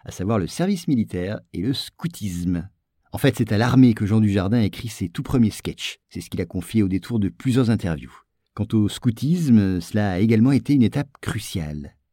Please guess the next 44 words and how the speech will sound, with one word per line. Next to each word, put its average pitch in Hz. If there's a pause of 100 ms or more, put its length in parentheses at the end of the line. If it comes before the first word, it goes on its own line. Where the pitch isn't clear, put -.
(180)
Il -
raconte : « 156 (480)
J'ai 120
rencontré 151
des 123
amis 160
pour 160
la 120
vie. 82
C'est -
là 107
que 107
j'ai 95
fait -
mes 98
premiers 107
sketchs - (100)
lors 92
des 98
veillées 104
scouts. - (220)
Ces -
camps 127
m'ont 131
permis 113
de 110
me 101
sociabiliser, 110 (160)
de 101
prendre 98
confiance 156
en 110
moi. 87 (200)
Je -
pense 123
que 110
c'est -
ici 151
que 123
j'ai 107
vraiment 135
commencé 127
à 113
exister. » 95